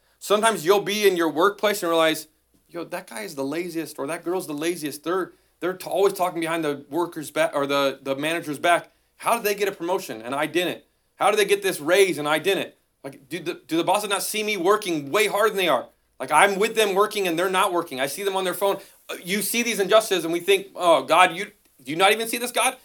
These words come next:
God does see this. God has plans for things. Sometimes we don't understand that, but God does know what he's doing. God, we know, will never forsake the righteous.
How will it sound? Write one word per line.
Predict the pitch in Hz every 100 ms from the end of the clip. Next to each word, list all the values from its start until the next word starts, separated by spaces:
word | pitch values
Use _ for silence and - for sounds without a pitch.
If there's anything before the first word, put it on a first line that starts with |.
| _ _ _ 135
God | 175 214 147
does | 170 208
see | 214
this. | 214 -
God | 180 -
has | 170 190
plans | - 185 196
for | 190
things. | 180 196 185
Sometimes | 180 160
we | 160
don't | 170 170 - _ -
understand | 147 156 147 175 185
that, | 156
but | 151 135
God | 165 180 147
does | 165 165
know | 180
what | 180
he's | 160
doing. | 175 190 190 _ _ -
God, | 135 165 170
we | 165
know, | 180
will | 175 151
never | 139 151 175 202
forsake | 202 170 - 165 165
the | 135
righteous. | 123 135 147 175 175